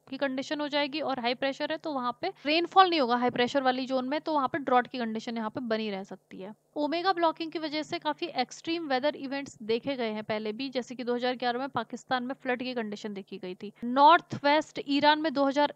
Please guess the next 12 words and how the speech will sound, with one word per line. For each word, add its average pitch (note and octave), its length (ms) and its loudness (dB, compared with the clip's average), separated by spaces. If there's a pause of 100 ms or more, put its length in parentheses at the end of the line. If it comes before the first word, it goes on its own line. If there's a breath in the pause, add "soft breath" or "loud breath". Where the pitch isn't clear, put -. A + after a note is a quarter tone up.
आठ C#4+ 220 -2
में D#4 100 -2
यहाँ C4+ 340 0
पे D4+ 140 4 (280)
एक्सट्रीम C#4+ 480 -2
रेनफॉल B3 460 2
हुआ A#3+ 240 2
था। B3 200 -2 (560 loud breath)
फ्रांस D4+ 360 4
और D#4+ 180 8
जर्मनी C#4 480 0
में D#4 200 0